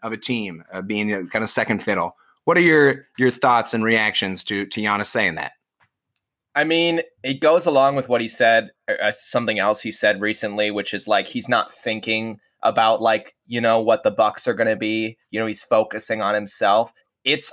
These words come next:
Speaker 2: all the wrong signs for Milwaukee, you know? Because you know what happened? Milwaukee made kind of one move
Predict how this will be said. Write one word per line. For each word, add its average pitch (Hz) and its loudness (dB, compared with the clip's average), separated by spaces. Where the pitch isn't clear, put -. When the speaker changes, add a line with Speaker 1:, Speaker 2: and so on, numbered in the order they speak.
Speaker 2:
all 175 6
the 190 6
wrong 147 2
signs 131 -2
for 117 -10
Milwaukee, 104 -6
you 120 -8
know? 139 0
Because 165 -2
you 226 -2
know 247 4
what 226 4
happened? 160 2
Milwaukee 160 2
made 156 -4
kind 131 -4
of 143 -6
one 120 -2
move 135 -8